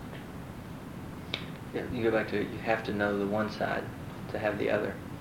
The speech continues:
or the, you know, here and there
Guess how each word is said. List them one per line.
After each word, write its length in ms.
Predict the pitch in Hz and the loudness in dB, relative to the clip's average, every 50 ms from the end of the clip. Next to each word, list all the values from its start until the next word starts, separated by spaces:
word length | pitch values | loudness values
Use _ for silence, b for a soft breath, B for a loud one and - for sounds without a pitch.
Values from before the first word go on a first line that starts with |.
| - - - - - - - - - | -8 -10 -10 -10 -10 -10 -10 -8 0
or 120 | 117 101 95 | 2 2 2
the, 160 | 95 95 - - - - - - - - - - B B B B B B B B - - | 2 0 -4 -4 -8 -8 -10 -10 -10 -10 -10 -10 B B B B B B B B -8 -6
you 80 | - - | -6 -6
know, 80 | - - - - - | -6 -6 -8 -8 -4
here 240 | - 131 117 117 | 4 6 6 8
and 160 | 110 107 104 104 | 6 4 4 2
there 260 | 104 110 107 101 | 2 2 2 0